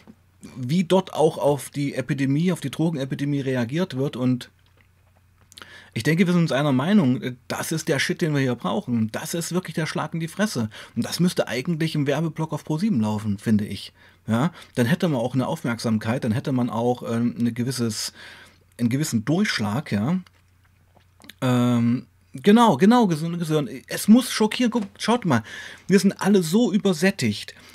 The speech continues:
von Informationen, vom Internet, vom Fernsehen, von Instagram, von Facebook, von YouTube. Und du musst Leute heute schocken, damit die überhaupt was mitbekommen. Und darum muss das extrem sein, darum muss das aggressiv sein.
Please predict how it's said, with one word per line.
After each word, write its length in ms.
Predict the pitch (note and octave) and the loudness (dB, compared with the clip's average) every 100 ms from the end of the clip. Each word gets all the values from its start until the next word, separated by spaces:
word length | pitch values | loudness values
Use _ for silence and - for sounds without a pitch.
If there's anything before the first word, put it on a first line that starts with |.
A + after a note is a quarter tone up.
| - | -8
von 320 | F3 F3 E3 | 0 0 2
Informationen, 1040 | F#3 F#3+ E3+ D#3+ D3 - F#3+ F#3 F#3+ F3+ | 2 2 2 -2 -2 0 2 4 4 2
vom 240 | - E3+ D#3+ | 0 0 2
Internet, 520 | F3+ F3+ E3 E3 D#3+ | 2 2 0 -2 -4
vom 180 | E3+ E3 | -4 -2
Fernsehen, 480 | E3+ E3+ D#3+ E3 | -2 -2 -2 -4
von 100 | D#3+ | -4
Instagram, 540 | - E3+ - - D#3+ D#3+ | -4 -4 -4 -4 -4 -2
von 120 | E3+ | -4
Facebook, 460 | - D#3+ - E3+ - | -2 -4 -2 -8 -4
von 160 | E3+ | -2
YouTube. 420 | D3+ E3+ - E3+ | -2 -4 -4 -6
Und 160 | D3 E3 - - - - - - - - - | -2 -4 -6 -18 -18 -20 -20 -20 -20 -16 0
du 140 | E3+ | 4
musst 520 | E3 F3+ A3+ - - A#2+ | 8 8 6 0 -6 2
Leute 640 | C3+ F3 G#3+ - G3 F#3 - | 6 6 4 4 2 2 0
heute 500 | E3+ F3+ F3+ F3+ E3 | 4 6 4 0 0
schocken, 720 | - F3 F#3 - F#3+ F#3+ F3+ | 2 2 2 2 4 4 2
damit 560 | C#3+ D3+ D#3+ F3+ - D#3 - | 0 2 2 2 0 -12 -4
die 160 | E3 F#3+ | -2 -2
überhaupt 560 | F3 D#3+ C#3+ E3 E3 | -4 -2 0 0 -2
was 160 | D#3 - | -4 0
mitbekommen. 640 | F#3 - F3 - A#2+ A#2 | 0 0 -4 0 2 4
Und 180 | A#2+ A#2 | 2 0
darum 500 | - F3 E3 F3 E3 | -4 -2 0 2 4
muss 280 | D#3 E3 - | 2 -2 -4
das 360 | C#3+ E3 - - | -4 -4 -6 -8
extrem 760 | D3 - - - - E3 G#3+ E3 | -8 -6 -10 -6 -2 4 4 4
sein, 300 | B2 A#2+ A#2+ | 2 -2 -2
darum 320 | B2 C#3+ D3 | -4 -4 -2
muss 160 | E3 - | -4 -4
das 180 | D#3 | -6
aggressiv 760 | - D#3 - D#3+ - E3+ G#3+ - | -6 -10 -6 -6 -4 -2 -2 -2
sein. 420 | - A2+ G#2+ A2 | -2 2 2 0